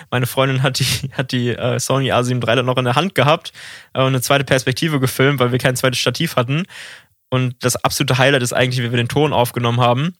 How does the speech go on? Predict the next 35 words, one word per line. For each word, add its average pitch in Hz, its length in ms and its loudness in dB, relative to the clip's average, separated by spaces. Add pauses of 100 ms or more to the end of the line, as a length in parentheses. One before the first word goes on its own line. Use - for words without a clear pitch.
(260)
Denn, 123 360 0
äh, 120 220 2
ich 117 100 -2
hatte 135 100 0
ja 127 80 4
kein 131 160 0
Mikrofon 160 540 2
und 120 60 -2
es 117 120 -2
war 127 80 0
super 143 340 0
laut 151 240 4
in 127 100 -4
dem, 120 240 -2
in 117 80 -6
diesem 120 180 -4
Restaurant. 123 540 0 (600)
Ähm, 123 180 0
und 123 80 -4
deswegen 131 420 0
haben 135 140 2
wir 127 60 0
den, 127 320 0 (340)
den 139 180 -4
Protagonisten, 131 640 0
der 127 100 0
vor 123 120 -2
der 123 60 0
Kamera 131 320 0
stand, 123 200 -2
einfach 120 140 -2
ein 123 80 -2
bisschen 120 220 -4
seitlich 139 420 0
positioniert, 139 760 -2